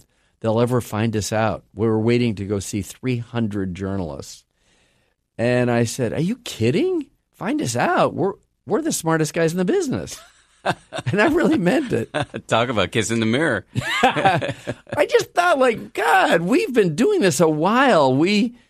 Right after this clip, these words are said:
Speaker 1: have so much trial and error behind us. Like, who else are people gonna ask? We're the guys.
Speaker 2: Right. So that's not
Speaker 1: I don't have
Speaker 2: that's,
Speaker 1: imposter
Speaker 2: that's not
Speaker 1: syndrome.
Speaker 2: fake puffing yourself up. That's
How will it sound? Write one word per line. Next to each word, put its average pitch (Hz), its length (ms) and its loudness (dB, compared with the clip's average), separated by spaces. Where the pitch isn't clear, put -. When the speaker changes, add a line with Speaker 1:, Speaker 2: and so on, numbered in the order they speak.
Speaker 1:
have 165 180 0
so - 280 0
much 226 280 0
trial 196 380 2
and 135 120 4
error 147 500 4
behind 110 500 -2
us. 90 240 -8
Like, 110 300 -2
who 202 160 0
else 214 160 2
are 302 80 -2
people 233 240 2
gonna 202 180 2
ask? 214 460 0
We're 208 200 0
the 339 80 -2
guys. 123 640 -2
Speaker 2:
Right. 107 200 0
So 120 120 -4
that's 135 240 -2
not 127 360 0
Speaker 1:
I 143 60 4
don't 170 160 4
have 147 100 6
Speaker 2:
that's, 113 160 2
Speaker 1:
imposter 113 300 0
Speaker 2:
that's 143 180 -2
not 127 180 2
Speaker 1:
syndrome. 90 160 -8
Speaker 2:
fake 120 300 -2
puffing 101 300 -2
yourself 76 340 -4
up. 82 160 0
That's - 340 -2